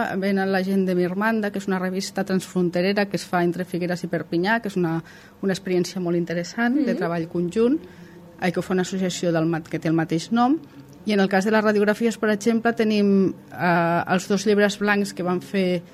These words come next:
Speaker 1: el Penedès i el, de la cultura que van fer el Penedès i el Baix Llobregat. Per tant, són experiències molt interessants que es poden repetir en altres territoris.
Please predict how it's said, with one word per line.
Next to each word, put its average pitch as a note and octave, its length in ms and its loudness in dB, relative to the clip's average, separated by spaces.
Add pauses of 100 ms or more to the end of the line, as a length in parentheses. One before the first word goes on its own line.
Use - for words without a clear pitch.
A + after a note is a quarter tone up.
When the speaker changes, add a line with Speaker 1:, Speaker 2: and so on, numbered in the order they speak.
(240)
Speaker 1:
el F#3 120 2
Penedès F#3 520 2
i F#3+ 120 2
el, E3 640 2
de F3 80 2
la E3 100 4
cultura F3 400 2
que E3 80 -2
van E3+ 140 2
fer F#3+ 140 -4
el F3+ 40 -2
Penedès F3 440 2
i - 20 0
el D#3+ 80 0
Baix D#3 180 0
Llobregat. F3+ 440 4 (100)
Per D#3+ 140 -2
tant, D#3+ 480 0
són F#3 180 -2
experiències F3+ 480 -2
molt F3 160 2
interessants E3+ 560 0
que - 80 -6
es F3 80 -8
poden E3+ 220 0
repetir E3 340 -4
en E3 80 0
altres D#3+ 300 -6
territoris. A3 680 0